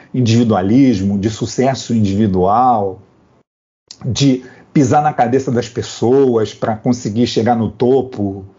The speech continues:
É, essas sociedades, elas criam uma massa enorme de pessoas ressentidas.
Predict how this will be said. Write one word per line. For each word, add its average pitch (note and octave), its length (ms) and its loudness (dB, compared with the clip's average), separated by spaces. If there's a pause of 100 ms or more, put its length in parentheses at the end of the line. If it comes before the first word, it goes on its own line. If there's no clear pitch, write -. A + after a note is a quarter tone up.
(480)
É, G#2+ 400 -2 (180)
essas D3 300 0
sociedades, B2 1080 -2 (380)
elas B2+ 280 -2
criam D3+ 540 0
uma A2+ 240 0
massa A#2 800 -2
enorme B2+ 520 0
de F#2+ 100 -4
pessoas G2+ 500 -4
ressentidas. G#2 920 -6